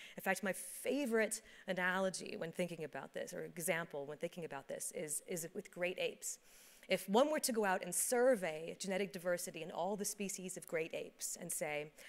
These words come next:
"I'm only going to think about diversity, I'm going to pick the great ape with the least diversity, and I am going to put all of my conservation resources on that animal."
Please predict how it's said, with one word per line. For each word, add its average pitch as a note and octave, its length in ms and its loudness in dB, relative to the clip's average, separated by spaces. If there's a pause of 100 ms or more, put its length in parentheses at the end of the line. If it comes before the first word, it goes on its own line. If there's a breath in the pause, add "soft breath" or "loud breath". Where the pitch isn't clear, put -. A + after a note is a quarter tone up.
(120)
"I'm D#3+ 180 -4
only C4+ 260 6
going C4+ 200 4
to B3+ 60 0
think A#3+ 220 -2
about G#3+ 220 -4
diversity, F3 580 -4 (280 loud breath)
I'm F#3 120 0
going F3+ 180 0
to F3 80 -4
pick - 420 -4 (160 loud breath)
the A3+ 80 0
great F#3+ 300 2
ape E3 240 -4
with F3 140 -6
the E3 180 -6
least C4 340 0 (160 loud breath)
diversity, E3 640 2 (140 loud breath)
and E3+ 200 2
I F#3 100 -2
am F#3 120 0
going F3 220 0
to - 80 -4
put - 220 2 (140)
all C#4+ 360 12
of G#3+ 140 6
my F#3 200 4
conservation F3+ 680 -4
resources E3 580 -6
on D#3 100 -8
that D#3+ 160 -8
animal." D3+ 420 -8